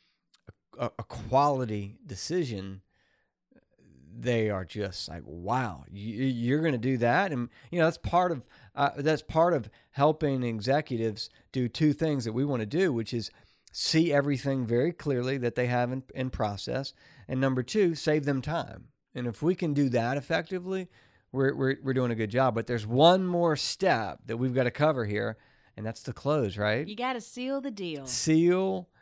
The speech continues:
Speaker 1: the deal. And so in sales, obviously that means you made the transaction, right? And on, as it relates to, uh, communicating and getting the work of strategy done, it's a little bit different, but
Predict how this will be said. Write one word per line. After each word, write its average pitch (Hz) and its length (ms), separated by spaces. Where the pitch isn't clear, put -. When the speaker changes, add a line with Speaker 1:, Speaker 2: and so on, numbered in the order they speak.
Speaker 1:
the 135 160
deal. 135 640
And 123 140
so 147 260
in 135 120
sales, 156 500
obviously 139 420
that 120 180
means 120 300
you 120 160
made 113 240
the 107 80
transaction, 101 640
right? 113 200
And 131 260
on, 123 400
as 127 160
it 139 80
relates 160 540
to, 143 280
uh, 123 200
communicating 131 920
and 117 160
getting 127 320
the 113 100
work 113 360
of 101 80
strategy 110 480
done, 107 380
it's 135 200
a 127 80
little 151 440
bit 120 440
different, 175 560
but 135 420